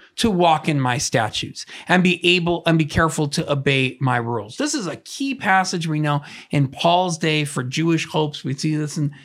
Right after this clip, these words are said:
Jewish documents like the Dead Sea Scrolls, right? We know that this was a, a very important passage to many Jews who were looking forward to the new covenant age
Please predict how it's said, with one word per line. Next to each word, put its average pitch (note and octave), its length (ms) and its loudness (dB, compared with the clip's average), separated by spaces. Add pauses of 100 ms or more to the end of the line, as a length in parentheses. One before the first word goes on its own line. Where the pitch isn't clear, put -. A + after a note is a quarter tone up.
(240)
Jewish D#3 260 2
documents D3 400 0
like D3+ 160 -2
the D3 80 -2
Dead C#3+ 260 2
Sea C#3+ 160 0
Scrolls, C3+ 600 -4 (260)
right? D#3 260 -2
We F3+ 120 0
know G3 380 4
that F#3 260 0
this F#3 200 -2
was F3 200 -2
a, C3+ 200 -4
a D3+ 200 -6
very F#3+ 280 0
important E3 460 -4
passage E3 460 -2
to - 100 -4
many F3 300 0
Jews C#3 300 -2
who D3+ 60 -6
were C3 120 -4
looking D3 320 -2
forward A3 320 0
to - 80 -8
the D3+ 100 -4
new D#3+ 240 -2
covenant D#3+ 560 -4
age F3+ 460 -2